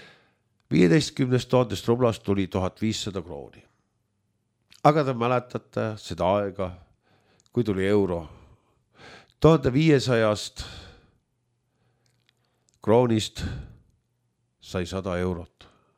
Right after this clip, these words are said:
Ehk <clears throat> neljakümne aastaga raha, mille eest sa said osta kaks autot, on muutunud sada eurot.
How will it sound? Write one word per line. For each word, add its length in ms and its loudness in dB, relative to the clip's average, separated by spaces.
Ehk 340 6
<clears throat> 280 -2
neljakümne 440 4
aastaga 520 0
raha, 340 6
mille 220 4
eest 160 -6
sa 80 -8
said 200 2
osta 240 -2
kaks 280 0
autot, 480 -2
on 100 -10
muutunud 340 -4
sada 300 -4
eurot. 420 -12